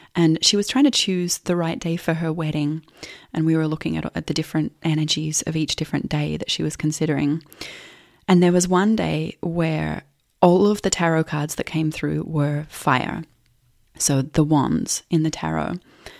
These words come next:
just fire everywhere in every single picture. But also a beautiful energy. It was a passionate,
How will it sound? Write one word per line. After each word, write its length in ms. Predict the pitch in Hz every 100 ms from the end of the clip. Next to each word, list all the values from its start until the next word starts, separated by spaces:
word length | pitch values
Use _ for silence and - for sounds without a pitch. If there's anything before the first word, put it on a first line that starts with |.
| - _
just 400 | - 170 - -
fire 480 | - 196 196 190 185
everywhere 460 | 170 175 165 156 156
in 80 |
every 160 | 156 156
single 260 | - 147 143
picture. 300 | - - - - _ _ _ _ _ _ -
But 320 | 180 180 - -
also 360 | 190 214 262
a 40 | 233
beautiful 440 | 175 202 214 170
energy. 480 | 160 156 156 156 151
It 100 | -
was 220 | 160 151
a 40 | 147
passionate, 840 | - 180 175 - - 196 196 -